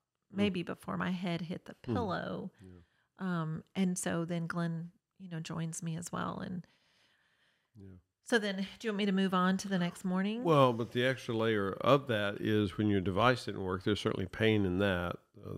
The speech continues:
Speaker 1: that's a very distinct pain. But then there's al-, al-, is also the thought, uh, on top of that is,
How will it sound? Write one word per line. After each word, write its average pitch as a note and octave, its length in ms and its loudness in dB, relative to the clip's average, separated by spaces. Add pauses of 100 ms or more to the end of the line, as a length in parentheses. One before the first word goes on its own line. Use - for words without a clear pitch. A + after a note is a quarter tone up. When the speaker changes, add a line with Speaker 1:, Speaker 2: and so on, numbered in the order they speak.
Speaker 1:
that's - 340 -8
a - 100 -8
very G2 220 -4
distinct G2 440 0
pain. F#2+ 240 2 (400)
But A2+ 100 2
then A2+ 160 6
there's G#2+ 160 6
al-, A#2 240 4
al-, A2 200 -4
is G2+ 260 -8
also C3 340 4
the G#2+ 100 6
thought, F#2+ 400 0
uh, - 320 -12
on F2+ 60 -8
top A2 220 0
of G2 60 -2
that G#2 100 2
is, G#2 160 2